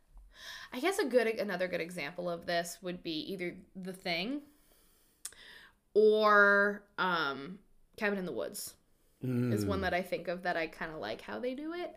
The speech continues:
Speaker 2: Yeah.
Speaker 1: But
Speaker 2: Cabin in the Woods is great because it's just pointing out all the horror tropes that
Speaker 1: I love it.
Speaker 2: exist since ever. And it's, like, such a fucking funny movie.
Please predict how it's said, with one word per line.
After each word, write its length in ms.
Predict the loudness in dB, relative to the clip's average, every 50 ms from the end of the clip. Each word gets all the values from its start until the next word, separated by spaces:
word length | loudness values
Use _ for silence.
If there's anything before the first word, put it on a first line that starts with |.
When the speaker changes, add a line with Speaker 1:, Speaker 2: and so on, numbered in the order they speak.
| -8 -2
Speaker 2:
Yeah. 300 | 2 4 4 4 2 0 -6 -10 -10
Speaker 1:
But 520 | -10 -8 -4 0 2 2 2 2 0 -2 -4 -10 -16 -20 _
Speaker 2:
Cabin 300 | 4 6 6 6 8 6
in 80 | 4 4
the 60 | 4
Woods 180 | 4 2 2 0
is 100 | -2 0
great 280 | 2 4 4 4 2
because 220 | 0 -2 -2 -2 -2
it's 140 | -2 0 0
just 180 | -2 -2 0
pointing 280 | 0 2 4 4 4 4
out 100 | 4 4
all 140 | 2 2 2
the 200 | 2 2 2 2
horror 300 | 2 2 2 2 2 0
tropes 380 | 0 0 0 0 0 0 0
that 80 | 0 0 0
Speaker 1:
I 20 |
love 0 |
it. 60 | 0 -2
Speaker 2:
exist 540 | -2 0 0 0 2 0 0 -2 -2 -6 -8 -12 -16 -18 -18 -18 -12 -6
since 320 | -2 0 2 2 2 0 -2 -2 0
ever. 240 | 0 2 4 2 2
And 200 | 2 4 4 4
it's, 280 | 4 2 0 0 -2 -4 -8 -16 -20 _ _ _ _ _
like, 380 | 0 4 4 6 4 4 0 -8 -20 _ _ _ _ _ _ _ _
such 380 | 2 4 6 6 6 4 4 0
a 40 | -2
fucking 400 | 0 -2 -2 -2 0 -2 -2 -2
funny 240 | -2 -4 -4 -4
movie. 380 | -4 -6 -6 -6 -6 -8 -8 -10